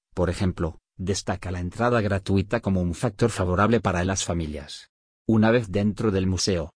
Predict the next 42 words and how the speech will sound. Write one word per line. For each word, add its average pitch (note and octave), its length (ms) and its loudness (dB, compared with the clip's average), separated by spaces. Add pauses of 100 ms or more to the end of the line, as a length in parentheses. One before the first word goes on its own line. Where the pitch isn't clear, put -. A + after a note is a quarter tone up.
(120)
la G#2+ 200 2
amabilidad G#2+ 480 2
del G#2+ 160 2
entorno A2 340 2
es G2+ 120 0
fundamental. E2+ 680 -2 (380)
La G2 140 0
claridad F#2 420 2
de F#2+ 100 0
la E2+ 120 -2
señalización E2+ 760 -2
y B2+ 80 6
la G#2 120 4
accesibilidad F#2+ 680 0
de F#2+ 100 2
las F2+ 200 0
exposiciones G#2+ 680 0
a G2 60 -2
la F2 80 -2
altura A2 360 2
de G2 100 4
los E2+ 160 0
niños D2+ 360 -2
son F2+ 180 0
esenciales G#2+ 520 0
para G2 220 0
una F#2 160 0
visita F2+ 420 -2
agradable. D#2+ 640 -8 (400)
Además, G2 520 2 (140)
las F#2+ 220 0
instalaciones A2 640 2
como F2+ 180 2
áreas F#2+ 320 2
de F#2 80 0
juego D2+ 460 -4 (200)
y G2+ 160 2
restaurantes E2+ 640 0
que - 80 2
ofrecen G#2 400 2
opciones G#2 440 0
atractivas E2 840 -4